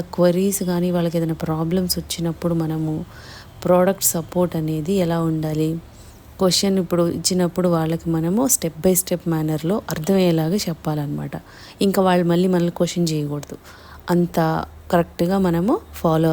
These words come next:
అయ్యి వాళ్ళకి డీటెయిల్గా ఎక్స్‌ప్లెయిన్ చేయాలి. ఏదైనా ప్రాబ్లం వచ్చినప్పుడు మళ్ళీ మళ్ళీ రాకుండా చూసుకోవాలి.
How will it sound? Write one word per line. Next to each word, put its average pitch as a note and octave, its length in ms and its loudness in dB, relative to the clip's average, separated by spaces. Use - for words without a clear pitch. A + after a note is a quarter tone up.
అయ్యి F3 200 0
వాళ్ళకి E3+ 340 0
డీటెయిల్గా E3 500 2
ఎక్స్‌ప్లెయిన్ D#3 440 0
చేయాలి. D3 400 -2
ఏదైనా D3+ 260 0
ప్రాబ్లం C#3 400 -2
వచ్చినప్పుడు D3 520 -6
మళ్ళీ F#3+ 260 6
మళ్ళీ F3 180 4
రాకుండా E3 440 0
చూసుకోవాలి. D#3+ 520 0